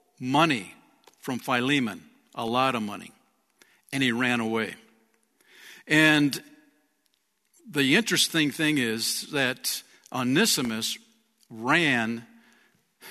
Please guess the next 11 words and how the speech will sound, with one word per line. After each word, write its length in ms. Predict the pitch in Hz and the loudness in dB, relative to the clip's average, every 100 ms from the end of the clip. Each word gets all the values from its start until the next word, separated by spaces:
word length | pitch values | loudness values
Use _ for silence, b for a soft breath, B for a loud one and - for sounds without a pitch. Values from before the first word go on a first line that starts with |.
| B B B B | B B B B
fifteen 480 | - 180 - 175 151 | -2 -2 0 -2 -2
hundred 260 | 156 139 | -4 -4
miles 440 | 123 127 123 117 113 | -2 0 0 -4 -8
away 380 | 107 110 95 - _ _ _ _ _ _ - | -6 -6 -8 -14 _ _ _ _ _ _ -14
to 100 | 135 | -12
Rome. 580 | 117 120 123 107 92 80 _ _ _ _ _ _ _ _ _ _ | -8 -4 -4 -6 -10 -18 _ _ _ _ _ _ _ _ _ _
It's 120 | - | -8
a 40 | 139 | -4
long 320 | 139 135 120 | -2 -2 -4
way. 280 | 123 110 92 _ _ _ _ _ _ _ B B B B B - | -4 -4 -6 _ _ _ _ _ _ _ B B B B B -6
Um, 560 | 120 120 117 104 95 | -2 0 -2 -4 -10